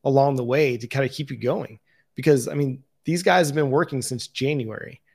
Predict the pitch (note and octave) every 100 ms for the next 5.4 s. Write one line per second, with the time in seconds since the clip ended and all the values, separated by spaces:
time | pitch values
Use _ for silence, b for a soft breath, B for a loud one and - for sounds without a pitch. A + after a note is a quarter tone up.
0 | _ _ _ - B2 A2+ C3 C3+ C3 B2+
1 | - C3 A2 A2+ - C3 B2+ A#2 C#3+ C#3+
2 | - C#3+ C#3 C3+ - - C#3 A#2 - F#3
3 | F3+ C3+ - E3+ E3 E3 D#3+ D#3 - b
4 | b - - - F3+ F3 E3 C3+ C#3+ C#3
5 | C3+ C3+ C3